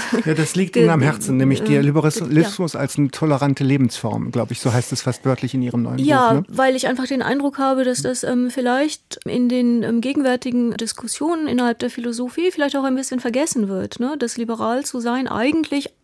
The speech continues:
Speaker 2: also ursprünglich sogar eine Geisteshaltung beschreibt und erstmal gar keine politische Ideologie. Und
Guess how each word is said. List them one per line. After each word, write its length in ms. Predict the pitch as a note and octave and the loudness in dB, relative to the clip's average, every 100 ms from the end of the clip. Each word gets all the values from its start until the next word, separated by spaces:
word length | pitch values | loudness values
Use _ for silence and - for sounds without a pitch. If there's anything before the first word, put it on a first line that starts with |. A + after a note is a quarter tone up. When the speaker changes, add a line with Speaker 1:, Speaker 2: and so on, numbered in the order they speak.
| _ | _
Speaker 2:
also 200 | A3 G#3 | 2 2
ursprünglich 680 | A#3+ F#4 B4+ - G#3 F#3+ G3 | 6 4 4 0 0 0 -2
sogar 440 | G3+ G3 G#3 C4 | -6 -6 -4 -4
eine 160 | A#3+ B3 | -4 -2
Geisteshaltung 640 | C4 F#4 - - G#3 - G3 | -2 -2 -4 -8 -8 -8 -10
beschreibt 580 | G#3 - - - - | -12 -14 -12 -12 -12
und 260 | - G#3 - | -6 -6 -4
erstmal 260 | A3 G#3+ G3+ | -8 -6 -6
gar 220 | - B3 | -4 -4
keine 320 | - F#3 G#3 | -2 -2 -4
politische 680 | - G#3 G#3 - - F#3 F#3+ - - - - | -4 -2 0 -2 -6 -6 -8 -12 -18 -18 -8
Ideologie. 640 | G#3+ G3 F#3 F#3+ G3 A3 D#4 - - - - | -4 -2 0 0 0 -2 -4 -10 -18 -18 -6
Und 420 | A3 A#3 A#3 A3 | 0 4 4 2